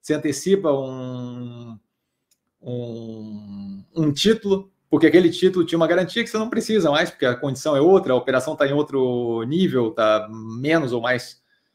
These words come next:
é, com qualidade, e aí você consegue justamente substituir aquele título que tinha uma garantia por trás por um que não tem a garantia e pague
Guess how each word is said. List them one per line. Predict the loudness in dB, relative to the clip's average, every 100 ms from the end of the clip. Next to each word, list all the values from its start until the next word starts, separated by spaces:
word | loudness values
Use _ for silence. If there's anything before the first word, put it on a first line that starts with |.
| _ _
é, | -2 2 2 0 -2 -4
com | 0
qualidade, | 2 4 4 2 2 6
e | 6
aí |
você | 6 0
consegue | -4 -2 -2
justamente | -2 -4 -4
substituir | -4 -6 -2 0 2
aquele | 2 -2
título | -2 -6 -4 -8
que | -8
tinha | -14 -10 -8 -8 _ _ _ _ _
uma | 2
garantia | 4 4 2 2 4
por | 4 0
trás | -2 -2
por | 0 0
um | 0
que | -2
não | -4
tem | -2 -2
a |
garantia | 0 -2 -2 2 4 2
e | 0
pague | 0 0 0